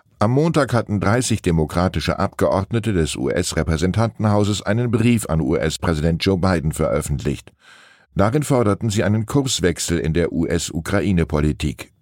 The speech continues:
Sie wollten direkte Verhandlungen Bidens mit Moskau, also ohne Beteiligung Kiews. Nur einen Tag später und nach heftiger öffentlicher Kritik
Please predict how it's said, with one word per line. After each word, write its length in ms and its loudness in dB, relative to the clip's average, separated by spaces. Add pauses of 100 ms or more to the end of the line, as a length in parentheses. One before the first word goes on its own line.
Sie 200 0
wollten 440 0
direkte 460 -2
Verhandlungen 680 2
Bidens 480 0
mit 140 0
Moskau, 540 0 (380)
also 380 2
ohne 260 4
Beteiligung 640 0
Kiews. 580 -6 (680)
Nur 140 4
einen 240 2
Tag 240 0
später 480 0
und 180 -4
nach 240 0
heftiger 580 0
öffentlicher 560 0
Kritik 540 -2